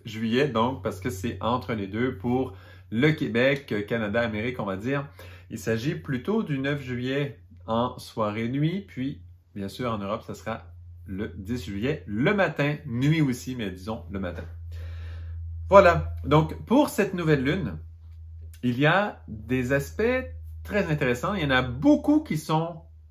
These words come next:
euh, on va dire, peu justes, ça veut dire qu'ils sont peu précis, mais il y en a beaucoup des aspects. Nous allons nous concentrer sur l'essentiel, ce qui est le plus précis. Et là, dans ça, euh, on va vraiment aller voir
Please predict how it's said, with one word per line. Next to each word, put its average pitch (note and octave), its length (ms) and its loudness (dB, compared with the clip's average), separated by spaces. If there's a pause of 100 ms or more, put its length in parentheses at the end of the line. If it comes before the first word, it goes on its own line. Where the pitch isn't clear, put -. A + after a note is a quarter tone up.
(500)
euh, G#2+ 180 -2
on G#2+ 100 -2
va G#2+ 100 0
dire, C3+ 400 -4 (320)
peu D#3 200 8
justes, - 640 -4
ça - 120 -10
veut G#2 60 -6
dire A2 80 -4
qu'ils - 80 -14
sont G2+ 160 -6
peu D#3 320 0
précis, - 640 -4 (580)
mais D3+ 400 2
il B2 140 0
y C3+ 80 4
en D#3+ 100 4
a G#3 140 2
beaucoup D3+ 440 0
des A2+ 220 -4
aspects. - 320 -10 (240)
Nous F#3 320 2
allons G3 220 6
nous F3+ 100 -2
concentrer C3+ 500 -2
sur A2 240 -8
l'essentiel, C3 840 -2
ce D3 80 -12
qui - 100 -8
est G#2 40 -4
le G2 180 -4
plus E3 480 -2
précis. - 520 -6 (880)
Et A2 100 -4
là, D3+ 200 2
dans B2 180 -2
ça, D3 400 -2 (380)
euh, F#2+ 520 -6 (280)
on G2+ 80 -8
va E3 140 4
vraiment E3+ 240 2
aller D#3 200 0
voir C3 560 -2